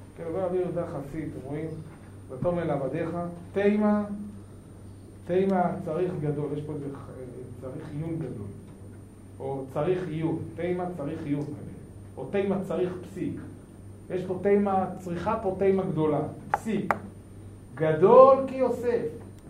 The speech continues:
צייר את אביו ולא הודיעו מיד כי הוא חי ושליט בכל הארץ?" סימן שאלה. כן, הוא שואל פה את השאלה המתבקשת, "גדול כי יוסף,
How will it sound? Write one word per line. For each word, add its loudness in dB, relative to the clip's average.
צייר 4
את -2
אביו 0
ולא 8
הודיעו 4
מיד 2
כי -6
הוא -2
חי 4
ושליט 2
בכל 2
הארץ?" 6
סימן 0
שאלה. 0
כן, -6
הוא -4
שואל -4
פה -6
את -6
השאלה -2
המתבקשת, -4
"גדול 2
כי -8
יוסף, -4